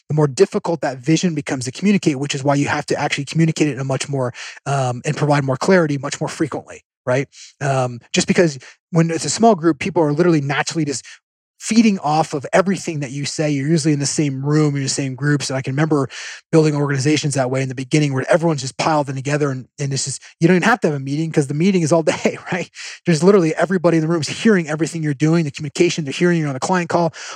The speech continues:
all these things, right? As you start to grow in organizations, you have to put really amazing people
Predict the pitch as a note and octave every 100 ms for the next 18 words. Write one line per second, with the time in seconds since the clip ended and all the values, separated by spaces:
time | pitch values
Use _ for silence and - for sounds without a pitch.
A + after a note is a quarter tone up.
0 | - - G#3+ G3 C#3 - G2 A2 C3+ D#3
1 | - - _ - E3 D#3 F3+ - G#3 G3+
2 | - G3 D#3 C#3 _ E3 - F3 G#3 F#3+
3 | D#3 D#3+ D3 C#3 G3+ E3+ C3+ - - -
4 | - B2 F3 - - - - G3+ - -
5 | - - - _ - C3+ D3+ G#3 A3+ A#3
6 | E3 D#3+ F3 F#3 E3+ E3 - F#3 C#3 B2+
7 | B2